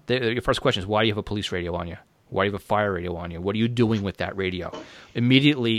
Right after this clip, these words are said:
it brings suspicion because you don't have a scanner now. You have something that could, you know, interfere with what they're doing.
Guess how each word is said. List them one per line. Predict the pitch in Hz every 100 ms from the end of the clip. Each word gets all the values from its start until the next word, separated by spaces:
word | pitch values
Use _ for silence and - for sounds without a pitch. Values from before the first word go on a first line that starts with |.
| -
it | 107
brings | - 110 101
suspicion | - 98 - 110 - 95
because | 92 - 95 -
you | 110
don't | 110
have | 101 101
a | 92
scanner | - - 123 120 98
now. | 90 90
You | 92 95
have | 95 92 - - - -
something | - 113 98 101
that | 95 90
could, | - 95 87 _ _
you | 101
know, | 92 90 - _ _
interfere | 117 101 - 98 95
with | 90 82 -
what | 90
they're | - 90
doing. | 90 85 95